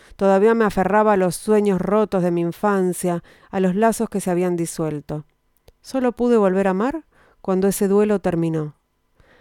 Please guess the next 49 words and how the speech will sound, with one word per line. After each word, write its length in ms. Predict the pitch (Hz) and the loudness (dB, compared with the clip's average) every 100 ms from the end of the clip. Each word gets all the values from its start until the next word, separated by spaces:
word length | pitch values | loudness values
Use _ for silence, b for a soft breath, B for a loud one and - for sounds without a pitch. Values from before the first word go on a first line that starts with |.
| b b | b b
Al 180 | 175 | -2
despertar 540 | 180 170 196 180 220 226 | -2 -2 -4 -2 -2 0
de 100 | 226 | -2
ese 180 | - 202 | -2 -6
estado 280 | - 196 | -4 -2
de 120 | 190 175 | 0 -2
trance, 560 | 185 202 226 220 214 | -2 -2 -2 -4 -4
me 120 | 180 | -4
sorprendió 560 | 170 175 170 175 180 202 | -4 -4 -4 -4 -2 -2
descubrir 520 | 214 - 175 180 202 | -4 -6 -4 -2 -2
que 100 | 196 | -2
el 80 | 180 | -2
mundo 260 | 190 220 214 | -2 -2 0
en 80 | |
el 140 | 185 165 | -2 -2
que 120 | 170 | -2
vivía, 580 | 165 170 202 226 196 175 b b b | -2 -2 0 0 0 -4 b b b
el 160 | 190 185 | -2 0
mundo 340 | 202 233 226 | 0 0 2
del 160 | 190 170 | 0 0
presente, 720 | 160 165 214 220 220 196 175 b b b | -4 -2 -2 -2 -2 -4 -6 b b b
ya 200 | - 214 | -8 -2
no 140 | 208 226 | 2 2
era 140 | 214 | 2
un 80 | 180 | 0
mundo 300 | 170 170 170 | -2 -2 0
abierto 360 | 160 165 160 165 | 0 -2 -2 -4
al 80 | |
amor. 440 | 160 160 156 151 156 _ _ _ _ _ _ _ | -4 -4 -6 -8 -12 _ _ _ _ _ _ _
Todo 200 | 233 254 | 0 2
lo 100 | 233 | 2
que 80 | 190 | 0
el 80 | 175 | 0
entorno 380 | 175 190 208 214 | -2 -2 -2 0
me 120 | 185 | -2
comunicaba 680 | 175 170 170 170 196 226 226 | -2 0 -2 0 0 2 2
parecía 460 | 190 175 170 226 208 | 0 -2 0 -2 0
confirmar 580 | 196 190 185 175 160 | -2 -2 -2 -2 -2
que 120 | - 165 | -4 -4
la 80 | |
ausencia 500 | 165 160 233 240 220 | -4 -4 -4 -2 0
de 80 | 185 | 0
amor 240 | 165 196 226 | 0 0 -2
estaba 320 | - 190 185 | -2 -2 0
a 20 | |
la 160 | 175 180 | 0 0
orden 340 | 196 190 180 | 0 0 -2
del 200 | 170 165 | -4 -4
día. 400 | 160 156 151 | -6 -6 -8